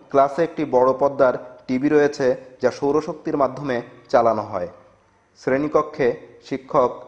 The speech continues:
ল্যাপটপ ব্যবহার করে শিক্ষা দিচ্ছেন, যার মাধ্যমে ছাত্রছাত্রীরা আনন্দের সাথে শিক্ষা গ্রহণ করছে এবং শিক্ষকেরাও পাঠদানে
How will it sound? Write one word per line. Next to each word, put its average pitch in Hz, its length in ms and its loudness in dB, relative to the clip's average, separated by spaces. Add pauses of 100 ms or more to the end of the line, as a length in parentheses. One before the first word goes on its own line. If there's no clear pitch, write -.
(220)
ল্যাপটপ 113 380 0
ব্যবহার 147 360 2
করে 143 260 -4
শিক্ষা 120 260 -6
দিচ্ছেন, 95 400 -10 (440)
যার 110 180 2
মাধ্যমে 135 400 -2 (320)
ছাত্রছাত্রীরা 135 600 -2
আনন্দের 135 300 -2
সাথে 151 280 -4 (360)
শিক্ষা 143 260 -4
গ্রহণ 135 280 -8
করছে 135 380 -6 (340)
এবং 117 280 -2
শিক্ষকেরাও 127 560 0 (300)
পাঠদানে 117 520 0